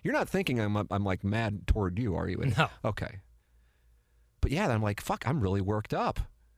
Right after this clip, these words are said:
Speaker 1: And it's been forty minutes. And I think, I think that's at the root of it.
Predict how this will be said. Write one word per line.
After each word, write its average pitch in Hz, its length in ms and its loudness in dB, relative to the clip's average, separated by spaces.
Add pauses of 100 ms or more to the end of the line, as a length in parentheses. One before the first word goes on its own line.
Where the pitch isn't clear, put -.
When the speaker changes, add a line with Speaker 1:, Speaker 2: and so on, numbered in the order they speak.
(520)
Speaker 1:
And 120 120 0
it's 120 100 -2
been 165 140 2
forty 123 360 0
minutes. 160 440 -2
And 120 80 2
I 117 80 0
think, - 320 -4
I 113 60 0
think - 440 -6
that's 104 300 0
at 98 160 0
the 98 100 0
root 120 340 0
of - 120 -6
it. - 160 -12